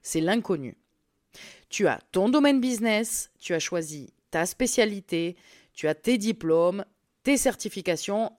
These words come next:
et let's go. Et c'est là que les complications arrivent. Tu vas te poser un tas de questions.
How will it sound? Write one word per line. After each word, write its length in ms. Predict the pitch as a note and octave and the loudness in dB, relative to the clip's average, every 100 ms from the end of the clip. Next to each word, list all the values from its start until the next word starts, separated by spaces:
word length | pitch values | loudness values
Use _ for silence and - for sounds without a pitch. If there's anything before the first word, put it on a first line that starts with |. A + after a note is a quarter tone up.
| _ | _
et 180 | C4 C#4 | 4 6
let's 240 | A#3 E3 | 4 2
go. 240 | D3 C3+ - _ _ _ _ _ _ _ _ | -2 -2 -4 _ _ _ _ _ _ _ _
Et 80 | E3+ | -4
c'est 240 | D3 - C#3+ | -2 -4 -4
là 400 | C#3 C#3 D#3+ - _ | -2 -2 -4 -6 _
que 80 | - | -6
les 160 | C3 B2 | -4 -2
complications 840 | - C#4+ D4 C4+ B3 - D#4+ D#4+ - | -2 0 0 2 2 0 -2 -2 -2
arrivent. 540 | D4 A#3 D3+ A#2+ A#2 - _ _ - - _ | 0 0 -2 -8 -12 -18 _ _ -20 -20 _
Tu 100 | - | -4
vas 120 | F3 F3 | -2 -2
te 100 | - | 0
poser 400 | G3 F#3 C4 - | -2 0 -2 -2
un 160 | F3 | -6
tas 300 | F3 - F4 | -6 2 2
de 80 | F4+ | 2
questions. 500 | - B3+ - - - | -2 -2 -2 -6 -12